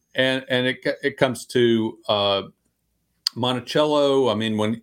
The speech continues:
he, he, there were two different versions of Monticello in Charlottesville,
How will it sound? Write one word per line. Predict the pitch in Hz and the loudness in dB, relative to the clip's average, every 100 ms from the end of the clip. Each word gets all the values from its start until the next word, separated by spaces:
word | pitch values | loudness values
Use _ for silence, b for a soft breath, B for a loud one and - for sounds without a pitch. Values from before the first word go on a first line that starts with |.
| - | -4
he, | 123 127 | -2 -2
he, | 127 139 - | -2 -4 0
there | 120 | 0
were | 113 - | 0 -2
two | 147 | 0
different | 143 143 131 110 | 2 2 0 -2
versions | 104 110 117 127 117 113 | 0 0 0 0 0 0
of | 117 95 | -2 -2
Monticello | 104 110 104 - 110 110 110 107 104 | -2 -2 -6 -2 0 2 2 4 2
in | 101 | 0
Charlottesville, | 95 - 107 110 110 107 107 104 101 98 | -6 -2 0 2 -2 -6 0 2 4 2